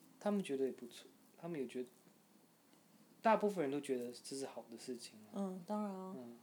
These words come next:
Speaker 1: 我觉得最好的是你可以做你想做的东西。
Speaker 2: 对啊，对啊，对啊。
Speaker 1: 嗯。
Speaker 2: 那你想做什么？如果你不用选，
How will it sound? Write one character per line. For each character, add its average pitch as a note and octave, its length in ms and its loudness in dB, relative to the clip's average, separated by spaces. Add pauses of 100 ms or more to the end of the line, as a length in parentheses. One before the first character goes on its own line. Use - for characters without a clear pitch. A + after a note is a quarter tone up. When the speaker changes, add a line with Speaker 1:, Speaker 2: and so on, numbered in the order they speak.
(140)
Speaker 1:
我 F3+ 120 -4
觉 A#3+ 140 2
得 B3+ 140 4
最 B3+ 300 4
好 D3 180 2
的 B2 120 -4
是 E3+ 380 0 (360)
你 D3 160 -2
可 - 140 -6
以 C#3 160 0
做 A#2+ 340 -4
你 A#2+ 120 -12
想 A#2+ 160 -10 (120)
做 C3 160 -2
的 A2 140 -10
东 A#2 260 -10
西。 - 120 -14
Speaker 2:
对 C4 100 4
啊， B3 140 4
对 A#3 120 2
啊， A3 120 2
对 G3+ 120 0
啊。 F#3+ 320 -4 (160)
Speaker 1:
嗯。 A#2 220 -16 (1800)
Speaker 2:
那 C4 140 4
你 G3+ 120 6
想 F3+ 220 -4
做 F#3 140 -6
什 F3+ 100 -10
么？ E3 200 -12
如 F3+ 120 -8
果 F3 160 -6
你 - 240 -10 (1300)
不 E3+ 80 -12
用 E3+ 240 -6
选， - 220 -10